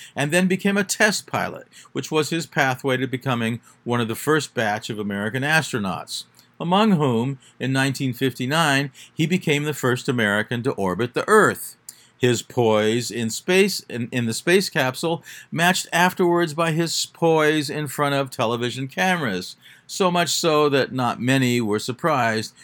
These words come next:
when his Ohio neighbors elected him senator in nineteen seventy-six.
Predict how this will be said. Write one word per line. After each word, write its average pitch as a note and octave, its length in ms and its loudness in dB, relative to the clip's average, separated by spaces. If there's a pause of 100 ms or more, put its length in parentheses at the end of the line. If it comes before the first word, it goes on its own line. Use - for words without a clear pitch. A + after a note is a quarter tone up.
(120)
when B2 160 -2
his B2 240 2
Ohio A#2 460 0
neighbors A#2+ 580 2 (220)
elected C3 460 2
him D3+ 180 -4
senator G2 580 -2 (220)
in A2 120 -2
nineteen G2 440 -6
seventy-six. F#2 880 -4